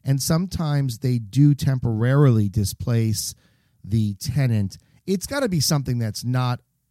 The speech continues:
intrusive. It's gotta be something that makes sense. But if there's a situation or an issue or regular maintenance or upkeep, you know, they can ask you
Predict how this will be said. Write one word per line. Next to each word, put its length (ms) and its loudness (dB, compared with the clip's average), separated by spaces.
intrusive. 800 2
It's 140 -2
gotta 200 -2
be 80 -2
something 380 -4
that 160 -2
makes 340 -6
sense. 460 -6
But 120 0
if 100 -2
there's 220 -4
a 80 2
situation 640 2
or 160 2
an 80 0
issue 420 2
or 600 2
regular 360 0
maintenance 580 0
or 120 2
upkeep, 500 -2
you 80 -2
know, 60 2
they 160 2
can 420 -4
ask 600 -2
you 520 2